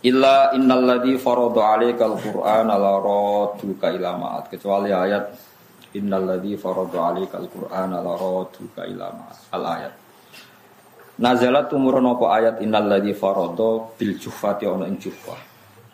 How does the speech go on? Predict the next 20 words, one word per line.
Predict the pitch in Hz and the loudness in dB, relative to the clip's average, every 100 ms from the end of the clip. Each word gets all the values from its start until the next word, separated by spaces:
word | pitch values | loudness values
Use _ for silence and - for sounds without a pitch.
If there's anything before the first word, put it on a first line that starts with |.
| - - - - _ _ _ - - | -20 -20 -20 -20 _ _ _ -20 -16
Juhfah | - 92 - 95 | -12 -6 -2 0
niku | 95 101 | 0 0
mpun, | 113 98 95 92 87 82 - - - 92 | 0 0 0 0 -2 -6 -10 -20 -14 -8
mpun | 92 90 | -4 -4
di | 90 | -6
luar | 87 87 | -6 -4
Mekah. | 90 85 90 - - - - _ _ _ _ _ - - - | -4 -4 -6 -6 -8 -18 -20 _ _ _ _ _ -20 -18 -2
Wa | 104 | 2
illa | 120 131 123 | 2 4 2
alladzina | 113 110 107 117 110 98 98 | 2 2 0 2 2 2 2
atainahumul | 101 98 95 92 90 | 0 0 -2 -4 -6
kitab, | 87 87 113 - | -8 -4 -2 -2
lan | 104 104 107 | 0 -2 -2
kecuali | 101 101 90 110 104 | -4 0 0 0 0
ayat | 101 110 110 - - - - _ _ | 0 0 -2 -10 -20 -20 -20 _ _
alladzina | 107 104 101 113 113 101 98 | -2 0 0 2 0 2 0
atainahumul | 95 95 95 92 90 | 0 -2 -2 -4 -6
kitab | 85 87 85 85 | -10 -10 -8 -8
ila | 92 92 92 | -4 -4 -2
qoulihi | 92 87 90 113 120 | -4 -4 -6 -6 -6